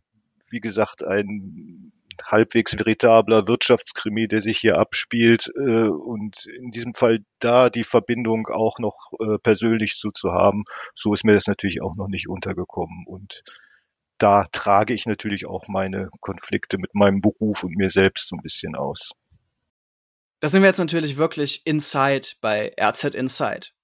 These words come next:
Speaker 2: Das ist auch eine Problematik, die uns bei diesem Podcast immer wieder begegnet. Auf der einen Seite muss man als Berichterstatter versuchen, möglichst neutral zu sein. Auf der anderen Seite ist man,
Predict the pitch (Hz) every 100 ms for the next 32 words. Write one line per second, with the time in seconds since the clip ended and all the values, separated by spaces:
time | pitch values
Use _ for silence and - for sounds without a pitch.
0 | _ 160 190 247 202 175 170 165 151 143
1 | 170 196 180 - 180 160 170 - 135 190
2 | 190 190 185 185 - 170 - - 185 175
3 | 190 180 139 123 117 - - - _ _
4 | _ - - - 131 160 180 175 175 -
5 | - 160 - 156 - 143 151 147 180 -
6 | 170 156 160 147 160 156 160 - 151 160
7 | 156 160 - 143 139 135 170 190 147 139
8 | 127 160 196 _ _ - 143 156 139 151
9 | 170 175 180 170 180 175 165